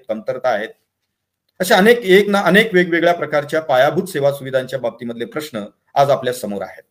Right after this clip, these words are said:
या प्रश्नांची सोडवणूक करण्याच्या अनुषंगाने या सुविधांच्या साठीची मोठी गुंतवणूक करणं हे सरकारचं त्या ठिकाणी एक महत्वाचं कार्य असतं आणि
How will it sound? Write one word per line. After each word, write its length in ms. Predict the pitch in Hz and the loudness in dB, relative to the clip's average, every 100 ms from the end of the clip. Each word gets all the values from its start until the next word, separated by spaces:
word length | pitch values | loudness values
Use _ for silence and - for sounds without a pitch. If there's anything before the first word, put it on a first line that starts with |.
| _ _ _ _ _ _ _ _ _ _ | _ _ _ _ _ _ _ _ _ _
या 120 | 143 202 | 4 4
प्रश्नांची 500 | 196 170 202 214 220 | 4 2 2 2 -2
सोडवणूक 460 | - 170 202 240 | -2 2 4 4
करण्याच्या 400 | 233 180 180 202 | 4 4 2 4
अनुषंगाने 580 | 165 165 160 156 147 117 131 - _ _ _ _ | 4 2 0 4 4 4 -6 -14 _ _ _ _
या 140 | 139 190 | 0 0
सुविधांच्या 580 | 180 139 156 180 202 220 | 2 4 6 6 4 0
साठीची 500 | 175 156 151 127 123 - _ | 0 -2 -8 -10 -12 -14 _
मोठी 220 | 139 147 185 | -8 -4 -4
गुंतवणूक 560 | 180 135 131 180 175 | -2 -4 4 4 4
करणं 280 | 170 135 113 113 - - | 0 -2 -4 -6 -12 -16
हे 40 | |
सरकारचं 500 | 156 135 120 135 143 | -6 -4 -2 -4 -2
त्या 100 | 139 | -2
ठिकाणी 280 | 123 120 123 | 0 -2 -4
एक 120 | 123 | -4
महत्वाचं 460 | 123 117 123 113 123 | -6 -4 -4 -6 -6
कार्य 340 | - 110 127 | -2 -2 0
असतं 240 | 131 - - _ _ _ _ _ _ | -6 -8 -20 _ _ _ _ _ _
आणि 120 | 180 | 0